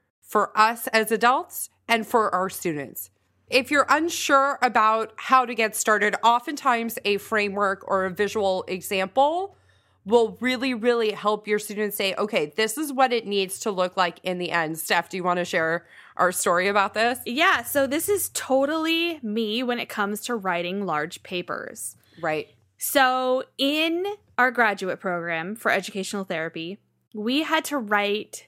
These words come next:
Speaker 2: a couple of papers.
Speaker 1: We had to write a lot.
Speaker 2: We did. And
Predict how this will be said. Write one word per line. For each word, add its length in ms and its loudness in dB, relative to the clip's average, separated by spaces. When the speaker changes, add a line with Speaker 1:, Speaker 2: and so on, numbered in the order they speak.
Speaker 2:
a 60 -2
couple 300 -2
of 100 -4
papers. 840 -4
Speaker 1:
We 120 -2
had 160 2
to 100 -4
write 240 2
a 40 -2
lot. 320 -2
Speaker 2:
We 180 2
did. 400 2
And 280 0